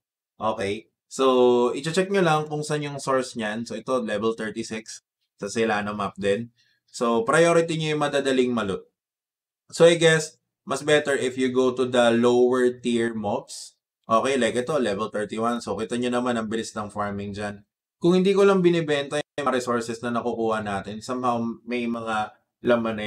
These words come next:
yung codex na yan. Pero ginagamit ko siya so that I don't have to top up to buy these passes. So, nakabili na tayo ng pass dito. Nabili na natin yung special salmon pass kasi nga makulit tayo.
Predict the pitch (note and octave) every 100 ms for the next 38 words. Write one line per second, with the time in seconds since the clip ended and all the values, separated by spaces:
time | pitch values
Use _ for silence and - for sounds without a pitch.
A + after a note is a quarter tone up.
0 | G#2 G2 G2+ G2 F#2+ - G2+ F#2 G#2+ A#2+
1 | A#2+ C3+ C3+ D3+ D3 D3 D3+ C3+ B2+ A#2+
2 | - _ - _ - C#3+ C#3 B2 - B2+
3 | B2+ C3+ A#2+ A#2+ C3+ C3+ B2 B2 A#2+ G2+
4 | - B2 A#2 G#2+ G2+ G#2 G#2 - F2+ E2+
5 | - - - _ _ _ _ - B2+ C3
6 | C#3 D3+ D#3+ D3+ D3+ C#3+ C#3+ C#3+ B2 A#2+
7 | B2 - A#2 - A2 A#2 B2 B2+ C3 B2
8 | D3 D3 - A#2 A#2 B2 B2 B2 G#2+ A#2
9 | A#2 F#2+ G2+ - G2 G#2+ A#2 A2+ G2+ G#2+
10 | G#2 - G2+ F#2+ F#2 -